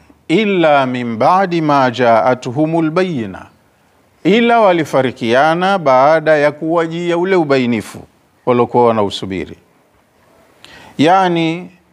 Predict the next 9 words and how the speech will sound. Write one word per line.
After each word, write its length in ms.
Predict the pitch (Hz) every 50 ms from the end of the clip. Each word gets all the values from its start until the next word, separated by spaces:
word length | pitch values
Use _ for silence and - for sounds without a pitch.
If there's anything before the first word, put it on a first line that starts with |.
| _ _ _ _ _ _ _ _ -
"wama 240 | 131 151 170 175
ikhtalafa 520 | 165 170 - - 196 190 196 196 156 180 180
alyahudu 540 | 180 180 180 180 185 180 185 190 180 175 185
wan 120 | 185 180
nasara," 760 | 175 175 165 - - 180 170 165 151 139 135 135 147 165 180 185 185 - - - _ _ _ _ _ _ _ _ _ _ _
hawakukhitilafiana 1500 | - - 143 139 151 175 196 196 202 208 - - 196 180 - 180 175 180 170 - - 160 160 170 175 180 180 180 175
Mayahudi 640 | 165 165 165 160 151 147 143 151 160 165 156 151 151
na 120 | 147 147 143
Wakristo, 680 | 139 131 139 - 135 127 113 - - - 90 92